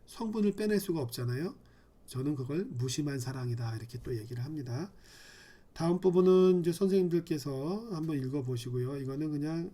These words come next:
에, 이 진행과는 상관없지만 그래도 우리 생두 구조 사진 한번 넣-,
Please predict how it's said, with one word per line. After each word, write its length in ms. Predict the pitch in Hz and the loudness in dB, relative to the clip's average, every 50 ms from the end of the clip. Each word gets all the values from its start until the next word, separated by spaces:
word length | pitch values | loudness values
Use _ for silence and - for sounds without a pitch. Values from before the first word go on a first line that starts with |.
| - - | -10 -10
에, 220 | 131 131 139 - 143 147 - - | -8 -8 -8 -8 -10 -12 -12 -12
이 320 | - - 135 139 139 131 127 - - - | -10 -10 -8 -8 -8 -8 -10 -12 -14 -8
진행과는 520 | - 147 147 151 151 147 143 151 156 156 | -6 -4 -2 -2 -2 -2 -2 -2 -4 -4
상관없지만 800 | 147 160 160 160 156 143 127 120 - - 131 151 175 202 294 - - _ _ - - - - - - - _ | -4 -4 -4 -4 -4 -4 -6 -6 -8 -8 -6 -4 -4 -6 -6 -10 -16 _ _ -20 -16 -14 -14 -14 -16 -14 _
그래도 240 | - 147 143 143 139 | -6 -4 -2 -2 -2
우리 140 | 135 135 131 | -2 -4 -6
생두 640 | - - 190 190 180 165 165 151 135 135 160 190 202 - - | -6 -4 -4 -4 -2 -2 -2 -4 -2 -4 -4 -6 -8 -12 -14
구조 220 | - 143 127 151 139 | -12 -8 -6 -6 -4
사진 280 | 123 143 135 135 131 | -4 -4 -6 -6 -6
한번 280 | 139 131 131 135 127 120 | -6 -8 -6 -6 -4 -4
넣-, 120 | 117 117 | -4 -4